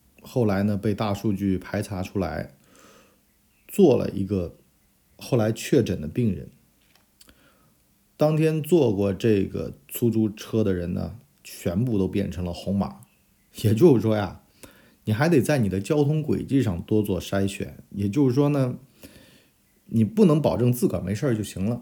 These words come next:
你还得保证你的这一天碰到的人和事都没事儿啊，这才能够健康的复工，否则的话又回家隔离十四天去了他。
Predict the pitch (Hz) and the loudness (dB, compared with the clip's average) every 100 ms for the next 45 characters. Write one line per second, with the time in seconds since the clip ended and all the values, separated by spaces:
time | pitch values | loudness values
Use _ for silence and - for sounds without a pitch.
0 | - 110 110 147 147 98 110 123 104 - | -8 -4 0 0 0 0 2 2 2 0
1 | 95 101 - - _ _ _ _ 180 143 | -4 -4 -8 -14 _ _ _ _ 4 4
2 | 117 - 143 151 - 220 147 107 82 - | 4 2 2 2 2 4 6 4 2 -6
3 | - _ _ _ - 104 127 185 - 117 | -14 _ _ _ -2 2 2 0 2 0
4 | - 202 143 - - - _ _ _ _ | 2 0 0 -2 -16 -20 _ _ _ _
5 | _ _ _ - 131 92 - - 92 - | _ _ _ 2 2 2 -2 -6 -8 -10
6 | _ _ _ _ _ _ - 92 139 - | _ _ _ _ _ _ -16 0 0 2
7 | 107 110 110 101 98 104 92 101 98 - | 2 4 4 2 2 0 0 -2 -2 -4
8 | 98 101 98 - 117 113 139 135 117 104 | -4 -2 -2 0 0 2 2 0 0 0
9 | 147 123 - 104 104 104 104 107 110 - | 2 2 2 0 2 2 2 2 2 0
10 | 107 113 104 110 107 85 87 87 | -2 0 0 2 0 -2 -4 -10